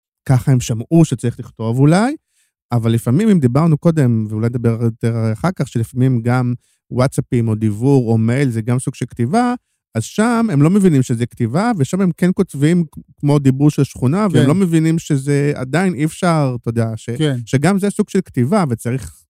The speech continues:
Speaker 1: לכתוב את זה עם התחלה, אמצע וסוף, ועם, לא יודע מה, עם רעיון, עם איזה
Speaker 2: כן, אבל פה יש דיפרנציאציה באמת בין שיחה עם ח-, בין חברים לבין עבודה. שזה עבודה, זה,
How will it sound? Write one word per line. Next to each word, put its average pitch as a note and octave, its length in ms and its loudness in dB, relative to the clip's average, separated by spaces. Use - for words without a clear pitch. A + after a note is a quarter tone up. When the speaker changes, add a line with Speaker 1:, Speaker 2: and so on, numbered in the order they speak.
Speaker 1:
לכתוב D#3+ 520 -2
את E3+ 100 -2
זה B2 140 0
עם A2 80 0
התחלה, A#2+ 340 -4
אמצע B2+ 200 -2
וסוף, B2 360 0
ועם, A2+ 200 -6
לא A#2 60 -2
יודע B2 140 -2
מה, A2 100 -4
עם G#2+ 120 -4
רעיון, B2 500 0
עם A2+ 140 -4
איזה A2 280 -4
Speaker 2:
כן, B3+ 140 2
אבל G#3 140 0
פה C4 180 0
יש B3 60 4
דיפרנציאציה G3+ 680 0
באמת D#3+ 320 0
בין F3 120 0
שיחה F3+ 360 -4
עם F3 140 -2
ח-, - 80 -8
בין D#3 200 -4
חברים F#3 460 0
לבין D#3+ 240 0
עבודה. C3+ 340 -2
שזה A#3+ 180 0
עבודה, B2+ 440 0
זה, E3+ 400 -4